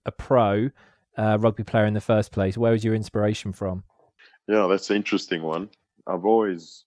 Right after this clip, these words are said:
Speaker 2: really been interested in anything athletic, anything sort of sporty, fitness orientated.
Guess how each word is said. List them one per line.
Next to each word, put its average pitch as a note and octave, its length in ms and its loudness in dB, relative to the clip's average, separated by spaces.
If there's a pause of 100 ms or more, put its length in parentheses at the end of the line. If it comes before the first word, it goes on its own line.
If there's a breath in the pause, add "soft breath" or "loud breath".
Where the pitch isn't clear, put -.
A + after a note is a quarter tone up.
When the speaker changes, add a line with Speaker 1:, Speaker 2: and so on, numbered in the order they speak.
Speaker 2:
really F#2+ 420 -4
been E2+ 200 -10
interested E2+ 480 -8
in E2 120 -8
anything F2+ 440 -6
athletic, E2 540 -2 (840)
anything F2 600 -4
sort E2+ 240 0
of D#2+ 200 -4
sporty, - 720 -2
fitness E2+ 560 -6
orientated. E2 680 -4